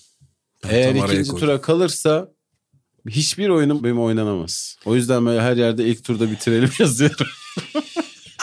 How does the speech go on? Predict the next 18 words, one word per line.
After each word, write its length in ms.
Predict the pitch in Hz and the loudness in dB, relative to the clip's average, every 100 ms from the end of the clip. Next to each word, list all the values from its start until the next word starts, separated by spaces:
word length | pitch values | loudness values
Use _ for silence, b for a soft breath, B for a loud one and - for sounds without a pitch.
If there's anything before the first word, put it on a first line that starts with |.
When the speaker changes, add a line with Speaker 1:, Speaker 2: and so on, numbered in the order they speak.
| 240 - 226 - 175 - _ 147 - _ - - - - B B B | -4 -4 -8 -6 -10 -10 _ -12 -12 _ -20 -18 -16 -16 B B B
Speaker 2:
Oyunları 420 | 107 117 120 131 | 0 2 2 0
konu 300 | 127 127 123 123 | 0 0 0 -2
edinmişken, 800 | 120 120 117 110 - 113 113 - | -6 -4 -4 -4 -4 -4 -4 -8
e, 360 | 95 92 95 92 | -6 -4 -4 -2
bahsetmek 480 | 98 101 113 117 113 | -4 -4 -8 -6 -8
ister 240 | - 156 | -6 -8
miyiz 160 | 160 110 | -6 -8
İlker 260 | 104 - | -8 -6
Bey? 80 | 104 | -6
Speaker 1:
Tabii 140 | 85 87 | -4 -6
ki, 160 | - | -2
buyurunuz. 280 | 95 123 117 | 0 2 0
Speaker 2:
Bu 180 | 104 117 | 0 0
kadar 140 | 110 | 0
güzel 420 | 110 107 113 120 110 | 0 0 0 0 0
bağlamışken 680 | 113 113 113 110 - 107 95 | 0 0 -2 -6 -4 -4 -4
konuyu. 380 | 101 101 92 87 | -4 -2 -4 -6
Speaker 1:
Lütfen. 340 | - 131 131 | -6 -2 -2